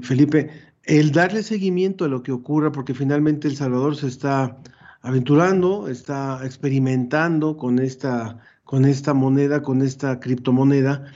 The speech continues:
para, eh, manejarla, como lo has dicho, en, en un curso legal, y, este, y la verdad es que es una, una información relevante. Tenemos que ir rápidamente también a la otra información que nos habías preparado,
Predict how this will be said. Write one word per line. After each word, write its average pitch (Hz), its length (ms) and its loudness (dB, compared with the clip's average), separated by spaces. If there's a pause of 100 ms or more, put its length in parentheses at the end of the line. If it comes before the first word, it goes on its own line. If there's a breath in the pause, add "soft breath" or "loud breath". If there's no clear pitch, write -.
(340 loud breath)
para, 151 640 2
eh, 131 200 -4
manejarla, 127 1000 -2
como 123 220 2
lo 131 100 2
has 135 80 0
dicho, 143 420 -2
en, 123 160 4
en 123 180 2
un 147 160 4
curso 151 360 2
legal, 143 480 2 (300 loud breath)
y, 185 420 4
este, 123 500 -6
y 127 100 -10
la 131 120 -2
verdad 143 180 2
es 151 120 0
que 170 100 0
es 151 220 -2
una, 143 800 2 (340 loud breath)
una 151 200 2
información 143 520 0
relevante. 175 440 2
Tenemos 185 460 -2
que 233 100 -6
ir 220 40 -6
rápidamente 208 560 -4
también 180 280 -2
a 185 60 0
la 175 80 0
otra 190 160 0
información 160 440 -2
que 175 100 0
nos 143 120 0
habías 151 200 -2
preparado, 127 480 -6